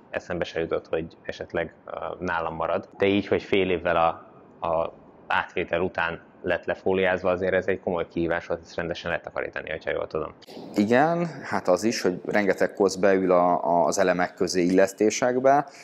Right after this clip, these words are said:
Speaker 2: Nyilván v-, van rajta egy-kettő pici, de egyébként tényleg, ö, nagyon apró, meg egy-kettő kőfelverődés. Ami a legnagyobb problémát szokta szülni, hogy, hogy tényleg az elemek közé a homokszemekbe mennek,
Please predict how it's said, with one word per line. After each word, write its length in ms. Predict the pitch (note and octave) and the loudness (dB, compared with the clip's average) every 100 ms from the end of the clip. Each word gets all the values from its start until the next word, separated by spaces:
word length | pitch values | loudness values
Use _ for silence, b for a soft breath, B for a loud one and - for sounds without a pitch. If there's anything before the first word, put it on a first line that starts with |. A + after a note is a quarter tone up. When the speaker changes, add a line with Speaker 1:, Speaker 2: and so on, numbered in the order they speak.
| B - | B -6
Speaker 2:
Nyilván 360 | A2 A2+ G2+ G2 | 0 4 4 2
v-, 140 | G2 F#2+ - | -2 -4 2
van 180 | G#2 G2 | 4 6
rajta 240 | F#2 F2+ | 4 2
egy-kettő 720 | F2 - - G2+ F#2 - F#2 | 2 0 -2 -2 0 0 0
pici, 520 | - G2+ - F#2+ F#2 - | 0 -2 0 0 -2 -4
de 80 | E2+ | -2
egyébként 360 | E2+ F#2 - F2+ | 0 0 -2 0
tényleg, 360 | G2 E2+ E2+ - | 2 2 0 -4
ö, 300 | D#2 D#2+ D2 D2+ - - D#2+ | -6 -4 -4 -6 -10 -12 -4
nagyon 460 | F2 E2+ E2 E2+ - | -2 0 -2 -4 -6
apró, 400 | - E2 - F2 | 0 0 0 -2
meg 160 | E2+ D#2+ | 0 0
egy-kettő 420 | D#2+ - - D#2+ | 0 -2 -4 -2
kőfelverődés. 880 | - F#2+ A2+ A2 A#2 A#2+ A#2+ B2+ - B B B - - - | 0 2 6 6 6 6 4 2 0 B B B -20 -16 -2
Ami 160 | B2 B2 | 2 6
a 40 | |
legnagyobb 340 | A#2 A2+ G#2+ G#2 | 4 4 2 2
problémát 440 | A2+ G#2+ G#2 G2 | 2 2 0 0
szokta 260 | G#2+ - G2+ | -4 -2 -2
szülni, 400 | - G#2+ A2 A2+ | 0 0 2 2
hogy, 300 | A2 G#2 - B B | 4 2 0 B B
hogy 80 | - | -2
tényleg 220 | - A#2 | 4 6
az 120 | G2+ B2 | 6 6
elemek 340 | A#2+ F#2+ F#2 | 4 2 0
közé 340 | - F#2 B2 | 0 0 2
a 80 | A#2+ | 2
homokszemekbe 720 | G2 A2 F#2+ - F#2+ F2 E2 | 0 -2 -4 -4 -4 -4 -4
mennek, 520 | F2 F2+ A2 C3+ D#3 | -2 0 2 2 0